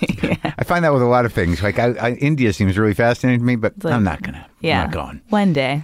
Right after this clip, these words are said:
Speaker 1: I mean, you
Speaker 2: I don't
Speaker 1: have India in your bathroom right
Speaker 2: That's
Speaker 1: now,
Speaker 2: right.
Speaker 1: so
Speaker 2: It's
Speaker 1: you,
Speaker 2: a,
Speaker 1: you
Speaker 2: it's,
Speaker 1: don't
Speaker 2: it's
Speaker 1: need to go
Speaker 2: pervasive.
Speaker 1: anywhere.
Speaker 2: Well, that's why I always feel like an asshole, because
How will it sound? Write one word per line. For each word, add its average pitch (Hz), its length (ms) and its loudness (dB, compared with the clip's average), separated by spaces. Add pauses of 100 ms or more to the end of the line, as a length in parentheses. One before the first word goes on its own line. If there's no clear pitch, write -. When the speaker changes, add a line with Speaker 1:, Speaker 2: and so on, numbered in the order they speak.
Speaker 1:
I 175 40 0
mean, 196 80 0
you 220 60 2
Speaker 2:
I - 20 2
don't 220 100 2
Speaker 1:
have 214 100 2
India 208 300 2
in 170 80 0
your 151 260 2
bathroom 180 440 -2
right - 60 0
Speaker 2:
That's 120 100 0
Speaker 1:
now, 131 100 2
Speaker 2:
right. 123 160 0
Speaker 1:
so 160 140 0
Speaker 2:
It's 147 100 0
Speaker 1:
you, 110 40 2
Speaker 2:
a, 104 40 2
Speaker 1:
you 104 140 0
Speaker 2:
it's, 165 120 -2
Speaker 1:
don't 180 120 2
Speaker 2:
it's 180 60 2
Speaker 1:
need 156 40 0
to 190 80 0
go 123 100 0
Speaker 2:
pervasive. 127 300 0
Speaker 1:
anywhere. 147 280 -2
Speaker 2:
Well, 208 120 0
that's 240 200 0
why 170 180 4
I 131 40 4
always 135 260 2
feel 131 140 0
like 110 160 4
an 98 80 0
asshole, 98 480 0
because 98 600 0